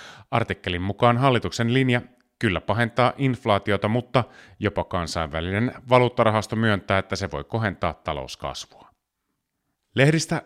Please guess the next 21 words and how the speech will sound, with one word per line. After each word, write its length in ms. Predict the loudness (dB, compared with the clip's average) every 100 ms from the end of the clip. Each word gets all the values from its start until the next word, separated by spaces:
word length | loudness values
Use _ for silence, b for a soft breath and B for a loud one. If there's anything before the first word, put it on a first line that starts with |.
| 0
löytyy 320 | 0 2 0
talouskriisin 760 | 2 4 4 0 -4 -4 -4 -2
ohella 320 | 2 4 2 0
mukavampiakin 840 | -2 2 4 4 2 0 0 -2 -2
uutisia, 460 | -4 -4 -6 -6 -8 _ _ _ -2
tosin 360 | -2 -2 -8 -6
vasta 240 | -4 -2 -2
kevääksi. 540 | -4 -4 -6 -8 -10 -12 B B B _
Kuningas 340 | -2 0 0
Charlesin 500 | 2 4 4 0 -2
kruunajaispäivä 800 | 2 2 4 2 -2 -2 -2 0
on 140 | -2 2
valittu, 380 | 2 2 -2 -8 _
kertovat 420 | 0 2 0 -2
lehdet, 360 | 0 2 0 0
ja 120 | -2 -4 B B
se 180 | -6 -4
on 180 | -2 -4 -6 _
toukokuun 600 | 0 2 2 -4 -4 -6 -8
kuudes. 560 | -8 -6 -6 -10 -12 -14 _ _ 2
Paikkana 420 | 4 4 4 2